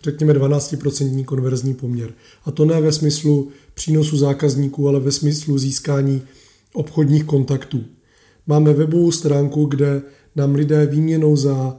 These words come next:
hodnotné informace nechávají kontakty. A tady ta webová stránka nám aktuálně přináší dvanácti konverzní, eh, dvanáctiprocentní konverzní poměr. To znamená, dvanáct lidí ze sta nám na sebe nechá kontakt.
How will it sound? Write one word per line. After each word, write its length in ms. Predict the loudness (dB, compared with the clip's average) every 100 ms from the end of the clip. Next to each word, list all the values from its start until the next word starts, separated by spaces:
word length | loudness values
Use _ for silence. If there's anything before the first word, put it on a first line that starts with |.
| -14
hodnotné 500 | -4 -2 -2 0 0
informace 680 | 0 0 0 0 -2 -4 -4
nechávají 500 | -6 -4 -4 -2 -2
kontakty. 540 | -2 -6 -6 -10 -10 -14 _ _ _ _ _ -6
A 380 | -4 -4 -6 -12 _ _ _ _ _
tady 180 | -2 0
ta 120 | 2
webová 360 | 0 0 0 0
stránka 400 | -2 -2 0 0
nám 160 | 0
aktuálně 420 | -2 -2 -2 0
přináší 420 | -2 -4 -4 -4 -6
dvanácti 420 | -4 -4 -6 -6
konverzní, 480 | -4 -4 -4 -4 -6 -8
eh, 400 | -8 -8 -6 -4
dvanáctiprocentní 920 | -2 0 -2 -4 -8 -8 -8 -8 -8 -6
konverzní 420 | -4 -2 -4 -6
poměr. 340 | -6 -6 -8 -12 _ _ -20
To 80 | -12
znamená, 340 | -4 -2 0 -2
dvanáct 560 | -2 -2 -2 -6 -10 _ _ -4
lidí 300 | -2 0 0
ze 100 | 0
sta 460 | -2 -2 -4 -4 -8 _ _ -4
nám 360 | 0 0 0
na 60 | -2
sebe 260 | -4 -2
nechá 280 | -2 -4 -6
kontakt. 560 | -6 -6 -6 -10 -14